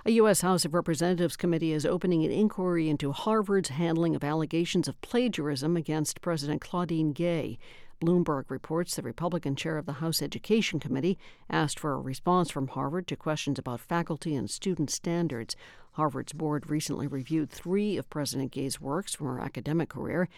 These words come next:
and found a few inadequate citations, they said, but not plagiarism.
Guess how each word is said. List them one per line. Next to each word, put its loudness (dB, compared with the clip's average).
and -4
found 0
a -2
few -2
inadequate -2
citations, -2
they 0
said, -2
but -4
not 0
plagiarism. -4